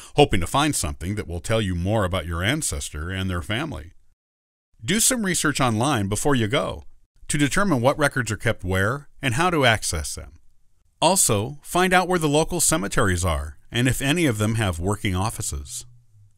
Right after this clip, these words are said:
Finally, get the locations of any local historical societies, museums, archive buildings, public libraries, and town historians. Next, make a list of the things you believe you might find in the town you're going to visit.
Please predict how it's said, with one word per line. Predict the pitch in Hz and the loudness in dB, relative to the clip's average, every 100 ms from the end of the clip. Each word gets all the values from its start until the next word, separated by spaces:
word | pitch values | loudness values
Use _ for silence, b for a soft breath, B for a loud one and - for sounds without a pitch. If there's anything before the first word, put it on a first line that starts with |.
| _ _ - | _ _ -16
Finally, | - 170 196 123 92 92 B B B - 123 | 0 4 4 2 0 -4 B B B -14 0
get | 165 202 | 0 0
the | |
locations | 190 185 - 101 - 117 104 | 0 0 2 0 2 0 0
of | 95 | 2
any | 113 175 | 0 0
local | 160 143 170 | 0 0 0
historical | 151 156 - 135 143 160 | -4 -4 -2 0 0 -4
societies, | - - - 107 85 87 123 147 - - - | -4 0 2 2 2 -2 -6 -8 -12 -16 -4
museums, | 104 120 101 92 73 82 135 - b b b | 2 2 2 0 -2 -4 -6 -8 b b b
archive | 101 135 143 107 90 | 4 4 4 4 2
buildings, | 90 82 85 127 160 - - - | -2 -2 -4 -6 -8 -10 -10 -2
public | 165 175 - | 0 0 0
libraries, | 117 170 92 87 117 143 - - | 0 0 -2 -2 -4 -8 -12 -4
and | 120 117 | -2 2
town | 147 156 | 0 2
historians. | 143 - - 143 151 73 67 - - - _ _ _ _ - - | 0 0 -2 -2 -4 -6 -8 -12 -14 -18 _ _ _ _ -20 -10
Next, | 92 123 175 - - - b | 0 0 2 -2 -4 -8 b
make | 104 175 | -2 0
a | 214 | 0
list | 196 175 - | 0 -2 -2
of | 127 | -6
the | 110 | -4
things | 160 113 90 98 | -2 -2 -2 -2
you | |
believe | 98 101 120 135 | -2 0 0 0
you | 113 | -2
might | 98 98 135 190 | 0 0 -2 -4
find | - 185 180 110 110 | -4 -2 0 0 0
in | 113 | -2
the | |
town | 104 - 147 113 | -4 -4 -2 -2
you're | 101 | -2
going | 104 120 113 | -2 0 0
to | 92 | 0
visit. | 135 170 80 - | -2 -4 -10 -12